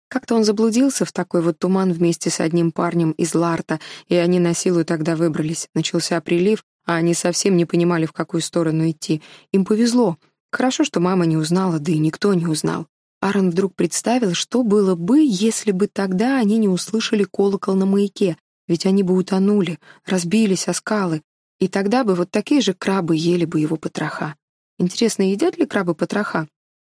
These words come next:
Ему стало теплее, хотя голодная боль в желудке не уменьшилась, а сделалась размером с весь этот огромный пляж. «Давай помогу». Мама молча передала ему деревянную ложку, которой помешивала суп в котелке.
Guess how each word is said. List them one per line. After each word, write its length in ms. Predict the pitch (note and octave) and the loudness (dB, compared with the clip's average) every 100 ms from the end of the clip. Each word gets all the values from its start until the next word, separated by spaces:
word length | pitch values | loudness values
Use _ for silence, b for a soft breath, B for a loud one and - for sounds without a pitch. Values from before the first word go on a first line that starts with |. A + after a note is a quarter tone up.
| _ | _
Ему 180 | B3+ D#4+ | 0 0
стало 320 | - A#3+ B3+ | 0 -2 0
теплее, 500 | - - G3 F#3 F3 | -2 -4 0 0 0
хотя 280 | - F#3+ F#3 | -2 -2 -2
голодная 460 | F#3 G3 F#3+ F#3 | -2 0 0 0
боль 200 | F3+ F#3+ F3+ | 0 0 0
в 60 | |
желудке 480 | E3+ F#3 G3 - F3+ | 0 0 -2 -2 0
не 140 | F3 | 0
уменьшилась, 640 | F3 F3 E3 D#3+ E3 D#3 - B B B | 2 2 0 -2 -2 -4 -6 B B B
а 100 | F3 | -6
сделалась 480 | D#3+ F3+ F3 E3+ - | -2 0 2 0 0
размером 580 | F3 E3 F#3 F#3 F3 D#3+ | -2 0 0 2 0 -2
с 120 | - | 0
весь 220 | F3+ - | 0 0
этот 220 | E3+ - | -4 -4
огромный 380 | E3+ E3+ D#3 E3 | -4 -2 0 -2
пляж. 380 | E3 E3+ D#3+ - _ _ _ _ _ | -2 -4 -4 -10 _ _ _ _ _
«Давай 220 | B3 E4 | 0 2
помогу». 480 | G3+ F#3 A3+ G#3+ D#3+ _ _ _ _ _ | 2 0 2 0 -2 _ _ _ _ _
Мама 280 | F#3+ F#3+ F3 | 0 2 2
молча 420 | F3+ A3+ A#3 - | 2 0 0 -2
передала 440 | E3+ E3+ E3 E3+ | 0 0 0 0
ему 160 | F#3+ F#3 | 2 2
деревянную 540 | E3+ E3 F3 F#3 G3 | 2 2 2 2 2
ложку, 380 | F#3+ E3 D#3 - | 2 0 -2 -6
которой 320 | D3+ E3 E3+ | -6 -2 -2
помешивала 640 | D#3+ E3+ E3+ F3 - E3 E3 | -2 0 0 0 0 -2 -2
суп 240 | - D#3 | -4 -6
в 40 | - | -6
котелке. 540 | D3+ F#3 F3+ - D#3 | -6 -4 -4 -4 -4